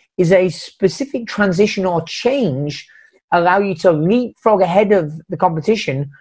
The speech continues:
and go ten X in a short period of time? Great story to illustrate that point. A gentleman who's,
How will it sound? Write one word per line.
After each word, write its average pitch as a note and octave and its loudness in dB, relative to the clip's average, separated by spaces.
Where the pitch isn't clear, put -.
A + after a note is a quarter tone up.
and E3 2
go F3 6
ten F3 -4
X - -6
in E3 0
a E3 4
short D#3+ 2
period E3 2
of C3+ -2
time? B2 -2
Great C#3+ 2
story D3+ 0
to D3 -8
illustrate D3+ 0
that A2 -2
point. A2 -10
A D3 -2
gentleman E3+ 0
who's, D3+ 0